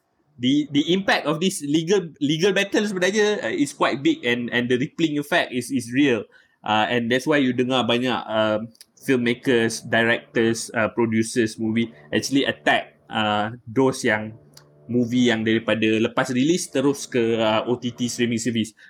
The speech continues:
be it at H B O Max or Disney Plus dan sebagainya. In fact,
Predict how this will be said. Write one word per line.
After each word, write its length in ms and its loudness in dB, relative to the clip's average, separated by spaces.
be 240 2
it 80 -4
at 160 -2
H 240 0
B 160 2
O 120 4
Max 520 0
or 80 0
Disney 320 -4
Plus 240 0
dan 80 -2
sebagainya. 480 -2
In 120 -2
fact, 280 -2